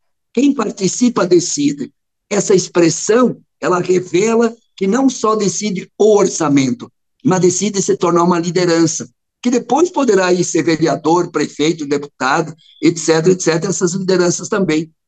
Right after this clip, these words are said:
que se envolvem no orçamento participativo, na democracia direta. É, portanto, tu transforma a cidade, tu transforma um país,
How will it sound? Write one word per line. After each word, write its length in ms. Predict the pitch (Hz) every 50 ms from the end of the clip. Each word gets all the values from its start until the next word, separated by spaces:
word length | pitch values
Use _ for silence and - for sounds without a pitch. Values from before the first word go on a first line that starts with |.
| _ _ -
que 100 | 175 170
se 120 | 170 190
envolvem 600 | 190 185 143 139 135 143 139 143 143 156 151 147 _ _ _ _ _ -
no 180 | - 165 175 175
orçamento 680 | 170 165 160 - 160 143 135 135 139 143 139 143 139
participativo, 960 | - 143 131 123 - - 131 - - 117 113 - _ - 156 175 180 170 175 - _ _ _ _ -
na 220 | 127 156 165 175
democracia 680 | 156 165 156 156 143 147 147 143 135 - - 143 139 135
direta. 540 | 135 139 135 131 120 117 120 - _ - _ _ _ _ _ _ _ -
É, 320 | 120 123 127 127 127 127 127
portanto, 540 | 127 - 170 156 - - 196 196 190 190 185
tu 120 | - 180
transforma 800 | - 180 180 170 151 - - - 208 208 220 226 208 185 165 156
a 40 | 160
cidade, 720 | - - - 131 - 143 165 180 214 214 185 - 143 123 _ _ _ _ _ _ _ _
tu 80 | - 127
transforma 720 | 165 165 165 156 160 - - 175 185 233 240 247 220 190
um 100 | 170 156
país, 600 | - - 139 127 131 151 196 233 226 175 - -